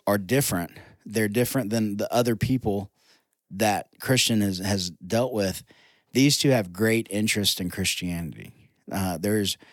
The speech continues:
there's a great interest, there's a great desire. But what we see here, uh, I think the, the second overall point that Bunyan's teaching us with these guys is that true religion teaches the need for the heart to be engaged.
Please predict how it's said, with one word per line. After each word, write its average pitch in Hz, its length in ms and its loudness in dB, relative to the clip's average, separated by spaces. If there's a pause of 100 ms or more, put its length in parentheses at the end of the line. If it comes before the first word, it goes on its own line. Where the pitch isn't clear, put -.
(300)
there's 117 240 4
a 107 60 0
great 110 340 2
interest, 107 420 0
there's 95 160 -2
a 92 40 -4
great 87 240 -6
desire. 85 540 -4 (460)
But 107 280 4
what 127 160 2
we 131 100 2
see 120 240 4
here, 117 420 2 (220)
uh, 104 240 0
I 117 140 2
think 139 240 2
the, 107 280 0
the 107 120 0
second 127 420 2
overall 104 400 2
point 107 380 -2
that 95 100 -6
Bunyan's 98 360 -2
teaching 101 380 -2
us 90 160 0
with 87 140 -10
these 107 240 0
guys 87 480 -2 (580)
is 113 180 4
that 107 200 -2
true 147 260 4
religion 110 480 2
teaches 110 540 0
the 98 100 -2
need 110 560 0
for - 160 -6
the 92 100 -4
heart 110 420 -4
to - 100 -8
be 95 220 -4
engaged. 85 720 -8